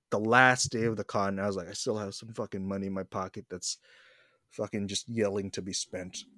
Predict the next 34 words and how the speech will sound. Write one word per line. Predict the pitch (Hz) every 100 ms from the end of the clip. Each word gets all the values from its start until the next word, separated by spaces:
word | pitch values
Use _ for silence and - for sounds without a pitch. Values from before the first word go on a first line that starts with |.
| -
And | 110
I'm | 113
just | 117 -
looking | 113 123 104
at | 101
Nooligan's | 104 107 101 98 -
prints. | - 95 95 - - _ _
And | 123
this | 151
is |
my | 156 127
first | 131 123
time | 127 113
at | 113 104
his | 107
booth | 98 110
that | 113 104
whole | - 117 113
weekend. | 104 95 101 92 92
I, | 104 98 104
I | 104
bought | 98 101
prints | - 156
from | - 143
him | 135
before, | 127 107 104 107
and | 101
I |
was | 98
just | - 107
like, | 101 - - _ _ _ _ _ _ _ _ _ _ _ _ _
"All | 123
right, | 147 202 120
I, | -